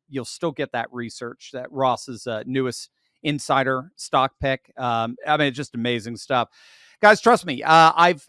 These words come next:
I've sat through Ross's, uh, f-, uh, free trainings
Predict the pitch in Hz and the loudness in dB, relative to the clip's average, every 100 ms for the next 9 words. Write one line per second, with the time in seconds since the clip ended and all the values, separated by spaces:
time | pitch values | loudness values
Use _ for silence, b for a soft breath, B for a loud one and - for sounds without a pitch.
0 | - 185 208 - 202 185 - 170 170 170 | 0 2 2 0 -2 -2 -4 -2 2 2
1 | - 165 139 165 151 143 135 131 175 - | 2 -6 -6 0 2 2 0 -4 -18 -20
2 | - 175 160 131 127 127 _ 202 180 - | -18 -6 -2 0 -2 -6 _ -8 -6 -2
3 | 175 160 151 139 | -2 -2 -6 -10